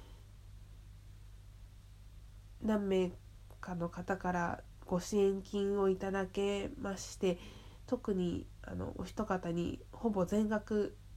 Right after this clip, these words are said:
というか、全額出していただけたというのが背景にあるんですけれども、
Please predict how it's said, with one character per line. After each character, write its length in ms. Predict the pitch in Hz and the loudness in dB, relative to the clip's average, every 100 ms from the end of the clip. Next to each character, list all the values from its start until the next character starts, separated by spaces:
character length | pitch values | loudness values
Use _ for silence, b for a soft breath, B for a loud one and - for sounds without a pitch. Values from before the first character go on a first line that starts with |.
| - - | -14 -6
と 60 | - | -2
い 20 | |
う 20 | |
か、 100 | 190 | -2
全 220 | 156 208 220 | 2 2 4
額 400 | 226 220 220 - - | 2 2 0 -2 2
出 140 | 214 | 2
し 80 | 214 | 4
て 100 | 190 | 4
い 80 | 180 | 4
た 100 | - | 2
だ 120 | 180 | 0
け 120 | 185 | 0
た 140 | 180 | -2
と 120 | 180 180 | 0 4
い 120 | 180 | 4
う 80 | 180 | 4
の 140 | 175 | 2
が 200 | 175 180 B B B B - | 0 -6 B B B B 0
背 120 | 190 | 0
景 260 | 180 165 170 | 0 -4 -2
に 240 | 170 175 - | -2 -2 -2
あ 100 | 190 | 2
る 300 | 180 180 - - - | 4 4 -2 -10 -4
ん 120 | 175 | -2
で 120 | 165 | -2
す 140 | - | -6
け 140 | - 175 | -6 0
れ 160 | 170 | 2
ど 100 | 175 | 2
も、 240 | 175 190 | 6 6